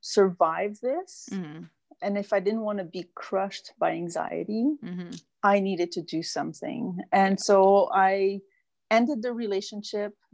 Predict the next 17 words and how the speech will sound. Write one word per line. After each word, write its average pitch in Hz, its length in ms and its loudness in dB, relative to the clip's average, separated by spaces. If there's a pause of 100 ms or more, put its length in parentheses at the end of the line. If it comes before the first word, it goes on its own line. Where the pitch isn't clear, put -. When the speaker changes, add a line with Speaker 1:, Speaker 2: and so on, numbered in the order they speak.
(140)
Speaker 1:
and 190 220 0
I 190 180 -2 (100)
took 196 400 -4 (580)
my 190 260 4
health, 190 460 0 (220)
physical 190 500 2
and 202 180 0
mental, 190 560 -4 (680)
uh, 190 160 2
into 202 280 0
my 160 140 0
own 151 200 -4
hands. 165 600 -8 (100)
And 175 200 2
I 160 140 4
really 175 600 2 (220)
actively 170 880 2